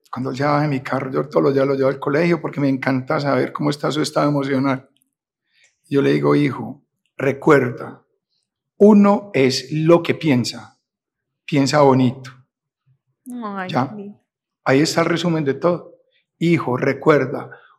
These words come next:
Speaker 1: uno es lo que piensa, piensa bonito". Mi invitación a todas las personas que nos acompañan en el podcast,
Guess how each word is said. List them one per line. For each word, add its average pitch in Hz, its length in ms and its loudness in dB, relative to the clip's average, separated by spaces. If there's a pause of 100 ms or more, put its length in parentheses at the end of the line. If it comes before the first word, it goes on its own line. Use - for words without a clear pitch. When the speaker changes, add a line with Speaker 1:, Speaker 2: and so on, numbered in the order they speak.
(140)
Speaker 1:
uno 190 560 6
es 139 340 -2
lo 196 360 6
que 196 120 2
piensa, 190 720 -2 (720)
piensa 147 380 -2
bonito". 127 500 -2 (500)
Mi 147 120 -2
invitación 147 600 2
a 165 280 2
todas 180 120 8
las 165 120 2
personas 135 420 -2
que - 80 -6
nos 135 160 -2
acompañan 135 680 -2
en 143 100 -2
el 123 160 -6
podcast, - 680 -2